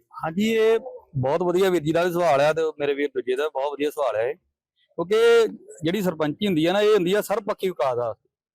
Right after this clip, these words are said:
ਮੰਨ ਲਓ ਵੀ ਆਪਣਾ ਕੀ ਆ ਵੀ ਆਪਣਾ ਤਕਰੀਬਨ ਜਿੰਨੀਆਂ ਵੀ ਗ੍ਰਾਂਟਾਂ ਗਰੂੰਟਾਂ ਜੋ ਸਭ ਖਪਤ ਹੁੰਦਾ ਜਾਂਦਾ ਉਹ ਗਲੀਆਂ ਨਾਲੀਆਂ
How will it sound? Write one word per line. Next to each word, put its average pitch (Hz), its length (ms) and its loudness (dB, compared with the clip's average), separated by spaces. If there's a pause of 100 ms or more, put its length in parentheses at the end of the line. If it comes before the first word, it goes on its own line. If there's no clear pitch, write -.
ਮੰਨ 135 200 -2
ਲਓ 165 120 -2
ਵੀ 190 100 0
ਆਪਣਾ 175 500 0
ਕੀ 185 220 -2
ਆ 180 120 2
ਵੀ 196 120 0
ਆਪਣਾ 180 240 -2
ਤਕਰੀਬਨ 170 680 -6
ਜਿੰਨੀਆਂ 160 320 -4
ਵੀ 180 100 -8
ਗ੍ਰਾਂਟਾਂ 151 380 -4
ਗਰੂੰਟਾਂ 151 340 -6
ਜੋ 147 220 -4
ਸਭ 151 180 -6
ਖਪਤ 143 260 -10
ਹੁੰਦਾ 151 160 -6
ਜਾਂਦਾ 139 200 -6
ਉਹ 156 80 -6
ਗਲੀਆਂ 151 280 -2
ਨਾਲੀਆਂ 113 320 -6